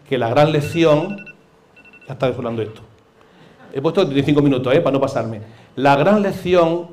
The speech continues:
el gran regalo es la donación y el servicio. Cuando uno llega a ese nivel, ¿eh? El nivel no es tener experiencia de alfa. "Oh, es que unos primeros de santo, eso es lo máximo".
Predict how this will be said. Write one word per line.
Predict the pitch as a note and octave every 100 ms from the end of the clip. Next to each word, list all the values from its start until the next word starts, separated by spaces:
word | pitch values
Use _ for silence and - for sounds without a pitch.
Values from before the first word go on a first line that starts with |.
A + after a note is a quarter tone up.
| -
el | B2
gran | D3 F3+
regalo | F3 D#3+ D#3+ C#3+ C#3+ -
es | C#3
la | C#3+
donación | B2+ A#2+ A2 - D3 F#3 G3
y | A#2+
el | A2+
servicio. | A#2 A2 A#2+ - G#2 G#2 - - _
Cuando | A#2+ A#2+ D#3+
uno | G3+
llega | F#3+ F3
a |
ese | E3+ E3
nivel, | C#3+ C3+ C#3+ C3 - - - -
¿eh? | - A#2
El | A#2+
nivel | C3 F#3
no | G#3+
es | G#3
tener | F3+ E3
experiencia | - C#3+ C#3+ D3
de | C#3 C3+
alfa. | C3 C3+ B2+ G#2 - _ _ _
"Oh, | B2 E3+
es | F3+
que |
unos | F3 F3
primeros | F3 E3+
de | D#3+
santo, | E3+ E3+ C#3
eso | D3 F3
es |
lo | E3+
máximo". | F3 E3+ D#3 B2 G#2+